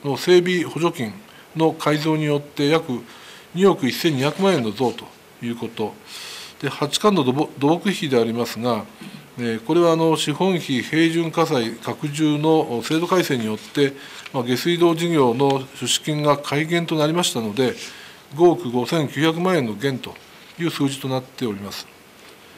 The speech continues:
えー、次が、あー、まあ、性質別の歳出についてはご覧をいただいて、えー、十四ページの市税であります。で、十四ページの市税につきましては、全体で一点五パーセント、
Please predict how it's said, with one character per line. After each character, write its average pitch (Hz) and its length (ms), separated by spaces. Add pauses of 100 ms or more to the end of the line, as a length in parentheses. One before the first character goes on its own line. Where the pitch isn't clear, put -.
(840)
え 135 40
ー、 127 480 (240)
次 170 380
が、 139 200
あ 117 40
ー、 113 800 (600)
ま 143 100
あ、 - 20
性 170 200
質 190 160
別 190 260
の 185 280
歳 180 340
出 143 220
に 123 80
つ 160 140
い 151 60
て 147 100
は 120 80
ご 117 140
覧 131 140
を 131 60
い 127 40
た 135 100
だ 135 120
い 131 80
て、 127 300 (680)
え 127 40
ー、 120 40
十 139 140
四 196 160
ペ 214 160
ー - 40
ジ 147 60
の 123 100
市 196 180
税 131 260 (280)
で 135 100
あ 120 40
り 113 60
ま 110 100
す。 - 140 (840)
で、 135 60
十 156 180
四 208 200
ペ 208 260
ー 170 60
ジ 143 140
の 143 340
市 175 160
税 175 160
に 127 80
つ - 120
き 151 80
ま 151 120
し 143 100
て 127 80
は、 107 100
全 147 220
体 165 200
で 160 80
一 185 80
点 131 220
五 113 100
パ 139 140
ー 143 40
セ 143 120
ン 110 80
ト、 98 140